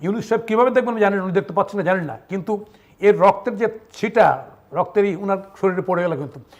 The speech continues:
এই কালিমা উনি কখনোই দূর করতে পারবেন না। উনি হাজার বছর বাঁচুক, কোনো আপত্তি নাই, এই সরকার ভালো কিছু করুক, কিন্তু এই যে কালিমা লাগলো ওনার, এই কালিমা উনি আর, আর দাগ মোছাতে পারবেন না।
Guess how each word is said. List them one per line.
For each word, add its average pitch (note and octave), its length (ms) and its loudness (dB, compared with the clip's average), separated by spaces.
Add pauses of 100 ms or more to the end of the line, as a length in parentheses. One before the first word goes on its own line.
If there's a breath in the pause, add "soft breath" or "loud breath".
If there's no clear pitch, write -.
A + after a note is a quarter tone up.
এই E3+ 120 -2
কালিমা G3 320 6
উনি G#3+ 180 6
কখনোই G#3+ 220 2
দূর F#3+ 160 -2
করতে E3+ 180 -4
পারবেন C#3+ 260 -2
না। C3 140 -16 (460 soft breath)
উনি G#3+ 120 -4
হাজার G3+ 260 4
বছর A3 220 4
বাঁচুক, F#3 380 2
কোনো G3 140 2
আপত্তি F#3+ 340 0
নাই, C3 180 -6 (680 soft breath)
এই F#3 100 -2
সরকার G#3+ 280 6
ভালো A3 180 6
কিছু G#3+ 140 -2
করুক, E3+ 140 0
কিন্তু G3 180 -6
এই A3 100 -4
যে A#3+ 80 0
কালিমা C4 420 4
লাগলো F3 280 6
ওনার, E3 180 0
এই G3+ 100 -4
কালিমা D#3+ 300 -2
উনি D3 160 -4
আর, E3 280 2
আর D#3 140 0
দাগ C#3+ 260 -2
মোছাতে C3 300 -8
পারবেন C3 260 -8
না। C3+ 160 -18